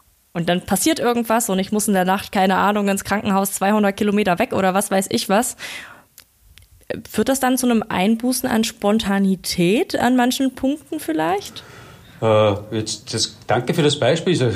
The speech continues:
Speaker 2: tolles Beispiel. Das heißt, das nächste Krankenhaus weiß ich ja nicht, wie weit es denn weg sein wird und hoffentlich ist es nicht fünfhundert Kilometer entfernt. Äh, insofern kann ich natürlich auch eines sagen, ich lade einmal die ersten fünfzig Prozent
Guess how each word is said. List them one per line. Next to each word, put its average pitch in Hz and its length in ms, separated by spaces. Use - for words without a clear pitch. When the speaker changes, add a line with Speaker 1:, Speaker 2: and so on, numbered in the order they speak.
Speaker 2:
tolles 139 320
Beispiel. 160 540
Das 131 180
heißt, 139 180
das 135 120
nächste 135 520
Krankenhaus 127 640
weiß 110 220
ich 139 140
ja 117 100
nicht, 113 220
wie 113 160
weit 104 180
es 110 100
denn 98 200
weg 120 160
sein 135 180
wird 139 180
und 110 120
hoffentlich 127 440
ist 123 100
es 127 120
nicht 127 160
fünfhundert 123 380
Kilometer 104 420
entfernt. 123 480
Äh, 123 340
insofern 139 420
kann 131 160
ich 131 100
natürlich 156 460
auch 110 160
eines 117 300
sagen, 123 320
ich 131 200
lade 113 380
einmal 131 280
die 120 220
ersten 120 280
fünfzig 139 480
Prozent 113 480